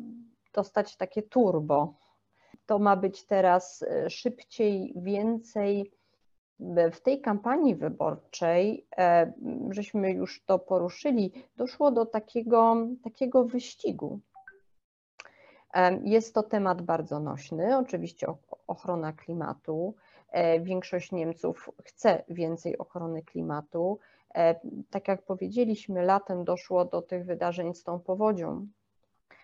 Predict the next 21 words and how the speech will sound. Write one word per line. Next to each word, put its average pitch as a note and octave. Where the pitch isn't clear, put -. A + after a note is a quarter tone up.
e, E3
gdzie F3
większość F3+
Niemców F#3
widzi F3+
jednak E3
korelację E3
ze E3
zmianami D#3+
klimatycznymi D#3
i F#3+
to G3+
jeszcze G#3
raz G#3
przyspieszyło. -
E, F3
to G#3
dodało F3+
jakby E3+
właśnie F3
jeszcze, F3+